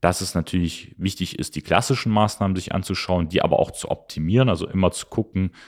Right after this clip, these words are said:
was kann man denn an manchen Stellen besser machen, wo kann ich Sachen optimieren, wo kann ich Sachen besser machen, schneller machen, wo kann ich Skripte einführen, Prozesse einsetzen, um halt Dinge auch zu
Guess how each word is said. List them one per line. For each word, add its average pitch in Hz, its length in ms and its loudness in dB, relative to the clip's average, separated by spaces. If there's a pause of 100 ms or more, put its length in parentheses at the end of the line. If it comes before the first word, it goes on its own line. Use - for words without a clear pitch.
(180)
was - 180 0
kann - 180 4
man 101 160 8
denn 87 140 2
an 85 140 0
manchen 87 340 2
Stellen 82 320 -2
besser 107 300 6
machen, 92 460 2 (440)
wo 104 220 2
kann 101 280 2
ich 95 120 2
Sachen - 260 2
optimieren, 101 760 6
wo 87 80 0
kann 90 220 -2
ich 87 140 -4
Sachen 92 340 0
besser 110 380 4
machen, 92 340 4
schneller 113 460 4
machen, 92 500 0 (380)
wo 95 100 -4
kann 95 160 0
ich 92 120 0
Skripte - 520 0
einführen, 90 560 2
Prozesse - 560 2
einsetzen, 87 560 0
um 85 140 -4
halt 82 220 -2
Dinge 95 220 2
auch 82 160 2
zu - 280 -8